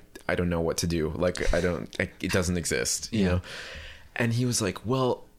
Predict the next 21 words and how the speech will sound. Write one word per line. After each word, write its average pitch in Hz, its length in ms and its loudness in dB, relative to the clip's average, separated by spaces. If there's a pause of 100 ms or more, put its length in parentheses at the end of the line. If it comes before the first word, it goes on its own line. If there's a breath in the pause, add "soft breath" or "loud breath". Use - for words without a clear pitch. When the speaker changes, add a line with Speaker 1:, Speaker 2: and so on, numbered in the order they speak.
(680)
Speaker 1:
you 117 80 4
know, 98 180 4
I, 92 100 6
I 98 40 4
told 101 220 2
him, 92 40 4
I 90 40 4
was 87 100 2
just - 120 0
like, 90 100 -2
"I 85 60 0
just 87 180 0
have 104 140 -2
these 95 160 0
low 90 160 6
res 87 280 4
versions 82 480 0
that, - 180 -6
like, 76 180 -2
just - 320 -4
don't" 78 260 0